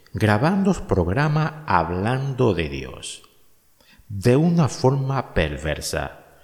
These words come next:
de una forma despectiva, trayendo consigo, dicen ellos, una nueva enseñanza o una nueva interpretación.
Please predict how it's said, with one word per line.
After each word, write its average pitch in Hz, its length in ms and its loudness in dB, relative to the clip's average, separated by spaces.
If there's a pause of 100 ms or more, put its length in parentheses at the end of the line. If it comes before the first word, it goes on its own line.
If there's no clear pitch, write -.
(220)
de 85 160 0
una 123 300 0
forma 117 840 -2
despectiva, 76 1160 -6 (640)
trayendo 87 1120 0
consigo, 95 1080 0 (140)
dicen 92 460 0
ellos, 80 520 -2 (240)
una 160 300 4
nueva 95 540 2
enseñanza 101 960 -2
o 117 100 2
una 90 440 2
nueva 85 960 -2
interpretación. 80 1080 -4